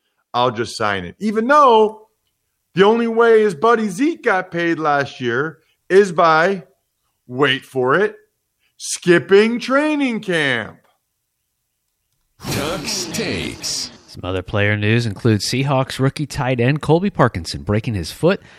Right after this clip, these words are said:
Speaker 3: Niners wide receiver Richie James breaks his wrist, and Eagles tight end Dallas Goedert got sucker punched at a bar in South Dakota.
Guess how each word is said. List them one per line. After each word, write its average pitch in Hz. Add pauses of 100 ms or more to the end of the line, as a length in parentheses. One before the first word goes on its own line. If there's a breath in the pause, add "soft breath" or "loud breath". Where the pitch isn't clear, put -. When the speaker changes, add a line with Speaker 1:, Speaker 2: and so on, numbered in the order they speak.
(180 soft breath)
Speaker 3:
Niners 160
wide 117
receiver 131
Richie 110
James 117
breaks -
his -
wrist, 120
and 85
Eagles 95
tight 95
end 95
Dallas 92
Goedert 110 (520 loud breath)
got -
sucker 180
punched 98
at 82
a 78
bar 107
in 107
South -
Dakota. -